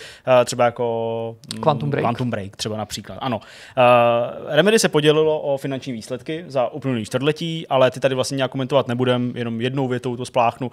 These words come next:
Speaker 1: že jsou oproti minulýmu čtvrtletí, eh, o několik procent lepší, vyšší. Eh, vyšel tam, eh, ten, eh, ta ultimátní edice, eh, Kontrolu právě pro ty nový, nový konzole. Ale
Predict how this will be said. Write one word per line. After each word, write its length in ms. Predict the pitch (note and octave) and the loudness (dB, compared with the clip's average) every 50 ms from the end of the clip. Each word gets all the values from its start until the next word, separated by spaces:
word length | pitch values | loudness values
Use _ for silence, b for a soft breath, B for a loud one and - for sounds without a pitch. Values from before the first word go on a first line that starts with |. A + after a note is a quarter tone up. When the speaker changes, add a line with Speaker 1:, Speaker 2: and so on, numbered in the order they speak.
| B B B | B B B
Speaker 1:
že 100 | - C3 | -10 -8
jsou 140 | - B2+ B2+ | -6 -6 -6
oproti 500 | - C#3 A#2 C3+ B2 A#2 - C3 A#2+ A#2 - - | -6 -6 -4 -4 -4 -4 -2 -4 -6 -6 -8 -8
minulýmu 600 | A#2 A#2+ C3+ C#3 D3 D3+ D3 C#3 C3+ B2+ B2+ B2+ | -6 -2 -2 0 0 0 -2 -2 -2 -2 -4 -6
čtvrtletí, 680 | - - C3+ B2+ B2 A#2+ A#2+ - B2+ A#2+ A#2+ A#2+ B2 - | -8 -10 -10 -6 -6 -6 -6 -6 -8 -8 -8 -8 -8 -6
eh, 40 | - B2 A#2 A#2 - | -4 -2 0 0 0
o 160 | - B2+ A#2 | 0 -2 -2
několik 440 | A#2 B2+ D3 D3 D3 D3+ D3 C#3 C#3 | 0 0 0 0 0 -2 -2 -2 -4
procent 500 | - C3+ C3 - - C#3 B2 B2 A#2+ - | -6 -10 -12 -10 -10 -10 -10 -10 -10 -8
lepší, 440 | A#2+ B2 - - - C3+ B2+ C3+ D3 - | -8 -8 -8 -8 -10 -10 -10 -12 -12 -12
vyšší. 360 | B2+ B2 - - C3 A#2+ B2 B B B B B - | -12 -12 -10 -8 -8 -10 -10 B B B B B 0
Eh, 540 | B2 A#2+ A#2 A2+ A2+ A2+ A2+ A2+ A2+ A#2 A2+ | 2 2 4 4 2 2 0 -2 -2 -6 -6
vyšel 320 | A2+ A2 - - A#2 A2 | -8 -8 -6 -4 -4 -4
tam, 300 | G#2+ - A2+ A2 A2 A2 A2 A2 A2 | -4 -4 -6 -4 -4 -2 -2 -2 -2
eh, 40 | A2 | -2
ten, 300 | G#2 A#2+ A2+ A2+ A2+ A2+ | -2 -4 -4 -4 -4 -2
eh, 600 | A2+ A2 A2 A2 A2 A2 A2+ A2+ A2+ A#2 A#2+ A#2 | -2 -2 -2 -2 -4 -4 -6 -6 -6 -6 -8 -6
ta 240 | - - A#2 G#2+ G#2+ | -4 -2 0 0 0
ultimátní 540 | A2+ C3 B2+ B2+ C3 B2 A2 G#2+ - B2 B2 | -2 -4 -4 -4 -4 -4 -4 -4 -6 -10 -10
edice, 420 | A#2 A#2+ A#2+ - - B2+ A2 G#2+ - - | -10 -10 -10 -6 -4 -4 -4 -6 -8 -12
eh, 240 | A#2 A2+ G#2+ G#2 G#2 | -12 -12 -10 -10 -10
Kontrolu 420 | - C3 B2+ A#2 - A#2+ A2+ A2 A2 | -8 -8 -8 -6 -6 -6 -6 -6 -6
právě 320 | - - A2 G#2+ A2 G#2+ | -6 -6 -6 -6 -6 -6
pro 140 | G#2 A2+ A2 | -6 -8 -8
ty 200 | - A#2 A2 G#2 | -8 -8 -8 -8
nový, 440 | A#2 A#2+ A2 G#2+ A2 G#2+ G#2+ G#2+ G#2+ F#2+ - | -6 -8 -6 -6 -6 -6 -6 -8 -10 -10 -10
nový 220 | A2 G#2+ A2+ A2 | -8 -6 -6 -6
konzole. 340 | - A2+ A2 A2 A#2+ A2 G#2 - | -6 -6 -6 -4 -4 -6 -4 0
Ale 200 | - D#3 D3 A#2+ | 4 6 6 4